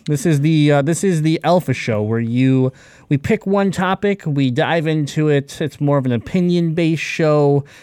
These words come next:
and this week is definitely opinion-based. It's definitely gonna be angry, and, uh, you know, for a company that usually gets a lot of love from us, today I think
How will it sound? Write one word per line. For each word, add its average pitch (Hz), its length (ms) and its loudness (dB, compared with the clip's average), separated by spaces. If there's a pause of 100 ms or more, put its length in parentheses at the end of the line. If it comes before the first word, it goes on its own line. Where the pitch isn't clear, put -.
(160)
and 143 300 2
this 277 260 -6
week 285 220 -2
is 269 160 0
definitely 208 720 -2
opinion-based. 123 1080 -2
It's 147 220 -6
definitely 208 300 0
gonna 185 160 0
be 165 500 2 (560)
angry, 202 800 2 (360)
and, 147 640 0
uh, 147 260 4
you 190 140 0
know, 254 260 0 (840)
for 185 160 2
a 175 60 2
company 226 560 0
that 208 240 0
usually 202 400 0
gets 196 180 -2
a - 20 -2
lot 170 200 2
of 214 80 2
love 202 200 2
from 147 220 0
us, 151 260 -2
today 170 640 0
I 156 140 0
think 156 480 -6